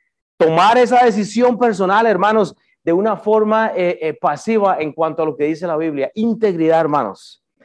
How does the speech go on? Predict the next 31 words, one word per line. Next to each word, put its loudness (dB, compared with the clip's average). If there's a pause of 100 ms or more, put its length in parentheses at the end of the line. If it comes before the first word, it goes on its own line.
(300)
Pero 4
segundo, 4
las 4
decisiones 0
personales 2
no 0
se -2
toman 2
en 0
el 2
momento, 0
hermanos. 0 (340)
Usted -4
tiene -2
que -4
tener 0
un 0
estándar -2
y -4
un 0
límite. -4 (280)
Hasta -2
aquí -2
yo 0
llego. -2 (1200)
Y -8
yo -2
siempre -2
lo 4
he 2
dicho. -6